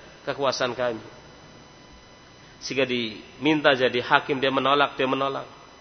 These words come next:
Apa dia benci dengan kami? Bisa jadi. Ada orang-orang yang dengki kepada Abu Hanifah, kemudian,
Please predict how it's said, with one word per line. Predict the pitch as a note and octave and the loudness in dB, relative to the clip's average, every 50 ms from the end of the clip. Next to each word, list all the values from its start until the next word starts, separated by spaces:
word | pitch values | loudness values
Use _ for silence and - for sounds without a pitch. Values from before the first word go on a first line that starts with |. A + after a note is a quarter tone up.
| - - - - - - - - | -20 -20 -20 -20 -20 -20 -8 -6
Apa | B2+ C3+ C#3 | -2 0 2
dia | C#3 C#3 | 2 2
benci | B2 C#3+ C3+ D#3 E3 | 2 2 2 2 2
dengan | D3 C3+ C#3 C#3 | 2 4 2 2
kami? | B2+ C#3 C#3 C3+ B2+ - - - - - | 2 0 -2 -4 -4 -8 -14 -18 -14 -6
Bisa | - C3+ A#2 - C3+ A#2+ | -6 -4 0 2 0 2
jadi. | G#2+ A2+ G#2+ - G#2 G2+ - - - - - - - - - - - - - - - - - | 2 -2 -4 -4 -8 -12 -14 -16 -20 -20 -20 -20 -20 -20 -20 -20 -20 -20 -20 -20 -20 -10 -6
Ada | A#2 A#2 A2 A#2 A#2 | -4 0 0 2 2
orang-orang | A#2 A#2 A2+ A2 A2+ A2 A2+ A2+ A2 A2 G#2+ | 4 2 2 2 0 0 0 0 0 0 -2
yang | A2 G#2+ G#2 G#2 G2 - - - | -2 -4 -6 -8 -10 -12 -8 -6
dengki | C3 C#3 C3 D3+ D3 C3+ | -4 -2 -2 -2 -4 -2
kepada | C3 B2 A#2+ A#2 A2+ G#2 A2+ | 0 0 0 0 0 -2 -4
Abu | G#2+ A2 G#2 | -4 -6 -4
Hanifah, | A2 B2 C#3 D3 - F3 F#3 G3 F#3 - - - - - - - - - - | -4 -2 -2 0 2 4 2 2 2 -2 -10 -18 -20 -20 -20 -20 -20 -18 -12
kemudian, | - B2+ A#2+ A#2 A2 A2+ A2+ A2+ A2 G#2+ G#2 | -6 -4 -4 -4 -2 -2 -2 0 0 -2 -4